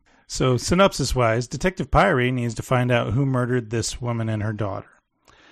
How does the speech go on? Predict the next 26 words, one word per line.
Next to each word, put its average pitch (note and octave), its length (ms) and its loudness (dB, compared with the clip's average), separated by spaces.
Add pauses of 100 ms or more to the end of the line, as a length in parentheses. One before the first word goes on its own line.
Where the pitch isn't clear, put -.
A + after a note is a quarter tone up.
(380)
Uh, A#2+ 420 -6
in B2+ 240 0
doing E3+ 340 2
so, D#3 400 6
the B2 120 0
investigation C3 840 -2
takes - 260 -4
a A2 60 0
hard C3+ 340 2
turn C3 380 0
outwards C#3 800 0
towards A#2 640 -4
the, G#2+ 400 -8 (400)
uh, A#2+ 160 -2
famous D#3+ 580 2
Lafferty C3 560 2
family, A2 680 -2
who A#2 160 0
is, G#2+ 280 -2 (400)
I D3 220 -8
guess B2 200 0
they C3+ 120 4
were B2 80 6
saying, B2 320 2
Mormon F3+ 360 6
famous, A2+ 540 -2